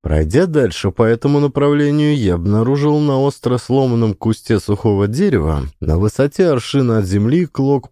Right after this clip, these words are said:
пуха с кабаньей шкуры. Эти, казалось бы, несложные следы нарисовали мне полную картину всего происшедшего. Сомнений не было. Тигр взял в зубы девятипудового кабана, как охотничья собака берет подстреленную утку,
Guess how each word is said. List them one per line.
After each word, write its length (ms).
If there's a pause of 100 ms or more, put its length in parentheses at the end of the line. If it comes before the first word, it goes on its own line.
пуха 400
с 100
кабаньей 600
шкуры. 720 (120)
Эти, 380
казалось 720
бы, 140
несложные 680
следы 420
нарисовали 680
мне 280
полную 680
картину 760
всего 440
происшедшего. 1040 (240)
Сомнений 840
не 260
было. 420 (100)
Тигр 560
взял 460
в 20
зубы 420
девятипудового 1080
кабана, 580
как 280
охотничья 720
собака 540
берет 360
подстреленную 920
утку, 440